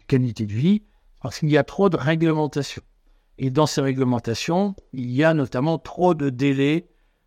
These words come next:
imposés par les normes économiques. On l'a écrit, nous, sur la, on l'a dit,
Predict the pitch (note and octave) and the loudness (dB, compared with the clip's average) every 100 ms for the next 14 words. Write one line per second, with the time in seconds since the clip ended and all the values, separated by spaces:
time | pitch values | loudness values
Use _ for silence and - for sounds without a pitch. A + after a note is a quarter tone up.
0 | - D3 D#3 E3 D3+ C#3+ E3 F3+ F3+ D3+ | -4 0 0 0 -2 2 0 0 2 2
1 | E3+ D#3+ - C3 C3+ D#3+ E3 D#3 D3 - | 4 0 -4 -2 0 2 2 2 -2 -2
2 | D3 D3 C3 A2+ - _ B2+ D3 D#3 C#3+ | -2 0 -2 -6 -20 _ -2 2 4 2
3 | - D#3+ D#3+ C3 D3+ D3+ A#2 - C3 A#2 | -2 0 2 2 2 0 -4 -4 -2 -2
4 | G#2+ F2 G2+ G2+ F#2+ F#2+ A2+ D3 | -2 -8 -6 -4 -4 -6 -6 -6